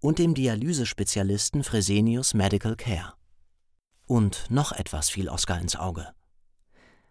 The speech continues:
Es gab auch einige Ausdrucke von nachrichtlichen Texten über diese vier Unternehmen. Einige davon waren nicht einmal zu Ende formuliert.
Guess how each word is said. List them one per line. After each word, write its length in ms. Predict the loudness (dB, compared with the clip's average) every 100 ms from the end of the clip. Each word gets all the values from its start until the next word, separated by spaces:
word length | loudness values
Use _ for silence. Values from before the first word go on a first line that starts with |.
| _ -2
Es 140 | 0
gab 200 | 0 -4
auch 160 | -6 -6
einige 420 | -2 0 0 -2
Ausdrucke 540 | -2 -2 -4 -4 -6
von 220 | -4 0 0
nachrichtlichen 720 | 0 -2 -8 -8 -8 -4 -4
Texten 440 | -4 -4 -2 0
über 220 | -2 -4 -6
diese 260 | -4 -6
vier 220 | -6 -8
Unternehmen. 580 | -6 -6 -6 -6 -10 -18 -20 _ _ _ _ _ _
Einige 360 | 2 4 4 2
davon 400 | -2 -4 -4 -2
waren 220 | 0 0
nicht 200 | 0 -2
einmal 300 | -2 0 0
zu 120 | -2
Ende 240 | -2 -2 -2
formuliert. 640 | -4 -6 -8 -14 -16